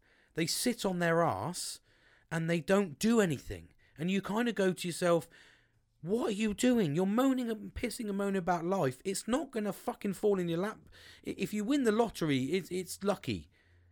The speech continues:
It really is fucking lucky. Don't rely on the lottery win.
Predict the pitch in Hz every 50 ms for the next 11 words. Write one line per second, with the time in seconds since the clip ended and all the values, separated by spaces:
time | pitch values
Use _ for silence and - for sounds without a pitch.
0 | _ - 180 190 - 180 196 226 247 233 214 208 214 208 - - 170 151 - 165
1 | 156 143 196 196 - - - 104 90 80 - - - - - - - - - 226
2 | 254 285 269 220 208 196 202 220 220 220 202 196 196 190 190 208 240 233 - -
3 | 180 156 135 123 113 110 95 85 80